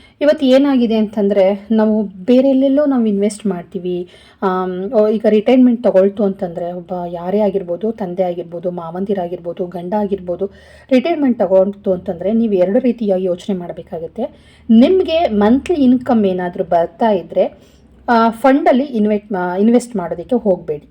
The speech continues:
ಅರ್ಥ ಆಯ್ತಾ? ಇಲ್ಲ ಫಂಡಲ್ಲಿ ಇನ್ವೆ-, ಇನ್ವೆಸ್ಟ್ ಮಾಡ್ಲೇಬೇಕು, ಮ್ಯೂಚುವಲ್ ಫಂಡಲ್ಲಿ ಇನ್ವೆಸ್ಟ್ ಮಾಡ್ಲೇಬೇಕು ಅನ್ನೋದಾದ್ರೆ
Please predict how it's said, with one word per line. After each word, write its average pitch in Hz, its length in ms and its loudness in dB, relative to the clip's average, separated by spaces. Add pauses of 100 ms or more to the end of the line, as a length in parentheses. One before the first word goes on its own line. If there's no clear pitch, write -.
(380)
ಅರ್ಥ 196 220 -4
ಆಯ್ತಾ? 170 380 -6 (280)
ಇಲ್ಲ 262 140 6 (480)
ಫಂಡಲ್ಲಿ 233 420 4
ಇನ್ವೆ-, 208 200 2
ಇನ್ವೆಸ್ಟ್ 220 480 -2
ಮಾಡ್ಲೇಬೇಕು, 190 760 2
ಮ್ಯೂಚುವಲ್ 208 300 0
ಫಂಡಲ್ಲಿ 202 300 0
ಇನ್ವೆಸ್ಟ್ 202 340 -2
ಮಾಡ್ಲೇಬೇಕು 202 600 0
ಅನ್ನೋದಾದ್ರೆ 175 500 -2